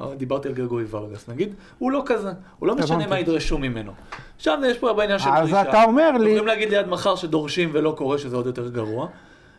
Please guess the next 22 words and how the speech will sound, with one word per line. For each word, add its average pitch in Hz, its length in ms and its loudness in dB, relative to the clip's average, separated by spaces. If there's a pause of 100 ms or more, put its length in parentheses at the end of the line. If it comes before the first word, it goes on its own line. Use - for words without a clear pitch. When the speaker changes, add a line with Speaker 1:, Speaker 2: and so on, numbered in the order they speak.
(100)
Speaker 1:
יש 440 140 2
פה 415 80 2
עניין 247 100 0
של 240 120 0
דרישה, 185 400 2
ויש 190 100 -2
פה 196 100 -4
עניין 185 140 -2
של 180 160 2
הבנה. 147 560 0 (220)
שוב, 156 200 -2
יש 123 80 -8
גם 175 160 -6
בעיות 127 180 -4
מקצועיות, 117 680 -8
סבבה, 117 460 -4 (200)
אבל - 220 -10 (320)
בוא 160 100 -4
נגיד 147 80 0
Speaker 2:
אז 127 60 -4
Speaker 1:
שכישרון 156 340 -4
לא, 175 60 -6